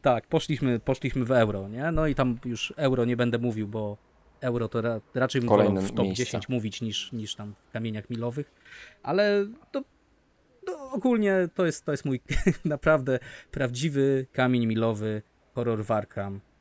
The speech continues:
Speaker 1: E, od tego się zaczęła moja przygoda z euro, <laughs> z eurogrami i, i, i tyle. Także tak śmie-, śmiesznie, jak dla mnie bardzo śmiesznie, że od tego zaczynałem,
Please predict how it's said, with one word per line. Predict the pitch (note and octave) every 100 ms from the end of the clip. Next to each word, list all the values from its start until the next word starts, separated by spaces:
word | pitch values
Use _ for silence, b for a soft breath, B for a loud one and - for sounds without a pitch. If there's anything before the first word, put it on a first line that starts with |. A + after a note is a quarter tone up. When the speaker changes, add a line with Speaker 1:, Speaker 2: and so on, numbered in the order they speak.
| _ -
Speaker 1:
E, | G#2 G#2
od | G#2 -
tego | A#2+ G#2+
się | - G#2+
zaczęła | A2 - G#2+ G#2
moja | G#2 G#2
przygoda | - A#2 A2 G#2+ G#2
z | D3+
euro, | C3 A#2 G#2 G2 - C3
<laughs> | - G#3+ C3
z | D3+
eurogrami | C#3 C3 A2+ A#2+ A2+ A2 G#2 - B B B - -
i, | G#2+ G#2 G#2+ A2+
i, | G2+ G2+ G#2 A2+ - - - - - F#3
i |
tyle. | C#3+ F3+ C3+ F#2+ - _ _ _ -
Także | C#3+ B2
tak | D3+ - -
śmie-, | F3 D3 C#3
śmiesznie, | - F3+ D3 - A2
jak | A#2+
dla | D3
mnie | D3 B2+
bardzo | C3 B2
śmiesznie, | - C#3+ C3+ B2
że | A#2
od | A2
tego | A#2+ A2+
zaczynałem, | A2 - B2 A#2+ A2+